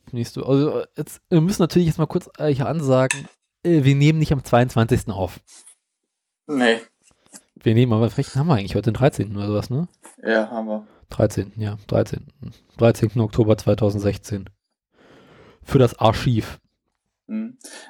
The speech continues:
Speaker 2: Naja, bedenke mal, wir haben am sechzehnten ja so ein bisschen darüber schon geredet, dass du gründen, wie, du musst ja bedenken, der Störfunk ist ja erst richtig hochgegangen, als, ähm, wir,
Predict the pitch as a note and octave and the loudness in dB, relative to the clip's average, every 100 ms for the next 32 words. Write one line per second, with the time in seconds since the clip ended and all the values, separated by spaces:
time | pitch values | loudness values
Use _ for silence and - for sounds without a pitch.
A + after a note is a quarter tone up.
0 | - B2+ C#3 B2+ D#3 D#3+ A#2+ G2+ F2+ F2+ | 2 4 4 2 0 0 2 4 2 0
1 | G2+ G2 G2+ - G#3+ G#2 - E3+ E3+ F#3 | -4 -2 0 0 -2 -4 -4 -4 -4 -2
2 | F3+ E3 C3+ A2+ A2 E3+ E3+ E3+ F3 F3 | -2 -2 -4 -4 -4 -2 0 2 4 2
3 | F3 E3+ E3+ F#3+ D3+ - C#3+ - F3 - | 0 -4 -2 -2 -2 -6 -8 -4 -4 -6
4 | B2+ A2 B2+ D3 D#3+ F3 C3 B2 - C3+ | -14 -16 -8 -4 0 0 0 -4 0 0
5 | C3+ G3 - D3 D3 - - C#3 F#3+ G#3 | 0 -6 -4 -2 -2 -4 -10 -8 -4 -6
6 | - - B2 E3+ - C3+ C3+ - - C3 | -6 -4 -4 -4 -4 -4 -4 -10 -4 0
7 | B2+ B2+ B2+ C3 C3 - - - - E3+ | 0 0 -6 -16 -20 -16 -14 -14 -10 -10
8 | - C#3 F3 E3 D3+ | -10 -10 -6 2 4